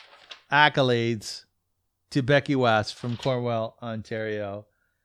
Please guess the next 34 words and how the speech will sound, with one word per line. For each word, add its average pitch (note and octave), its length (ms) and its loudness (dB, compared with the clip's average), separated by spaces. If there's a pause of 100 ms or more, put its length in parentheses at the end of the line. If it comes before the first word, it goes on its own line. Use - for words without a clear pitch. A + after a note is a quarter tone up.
(420)
There's E3 480 0
a E3+ 80 0
lot E3+ 480 8
more E3+ 200 6
to D#3+ 80 2
tell. C3+ 500 4
There's C#3 220 -4
a C3+ 80 0
lot C#3+ 280 2
more C#3+ 200 -4
to C3+ 40 -4
say, B2+ 640 0 (420)
but C3+ 500 4 (140)
I'm C#3 160 -6
gonna C#3 200 0
limit C3+ 360 -2
that C3 260 0
right C3 260 0
now. A2+ 580 0 (540)
I B2+ 120 0
do C#3+ 200 4
wanna D#3+ 200 4
thank D3+ 280 2
you C#3 120 -2
so D3+ 240 2
much D3 260 0
for C3+ 160 -2
listening. B2+ 640 0
We're C#3 140 -6
gonna C3+ 160 0
call C3 200 6
this C3 200 4
Corona C3 480 8
Radio. C3 500 8